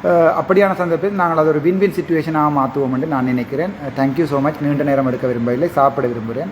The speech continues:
Thank you so much. எனது அருமை தமிழ், அஹ், முஸ்லீம் நண்பர்களுக்கு, அஹ், எனது மனதார நன்றிகளை தெ-, தெரிவித்துக் கொள்கிறேன். என்னை பற்றி கூடாமல் எழுதி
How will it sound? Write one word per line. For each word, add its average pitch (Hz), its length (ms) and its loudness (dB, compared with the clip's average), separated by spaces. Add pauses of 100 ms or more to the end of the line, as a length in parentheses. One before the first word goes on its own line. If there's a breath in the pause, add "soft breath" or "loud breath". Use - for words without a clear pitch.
Thank 120 220 -6
you 151 40 -4
so 123 160 -6
much. 160 220 -6 (520 loud breath)
எனது 170 340 4
அருமை 180 420 0 (100)
தமிழ், 180 440 2
அஹ், 139 480 2
முஸ்லீம் 170 420 0
நண்பர்களுக்கு, 151 800 0 (540)
அஹ், 131 180 0
எனது 143 280 0
மனதார 165 720 4 (120)
நன்றிகளை 139 440 -6
தெ-, 131 300 -6
தெரிவித்துக் 127 400 -4
கொள்கிறேன். 127 460 0
என்னை 156 260 0
பற்றி 185 300 0
கூடாமல் 196 640 2
எழுதி 180 460 -2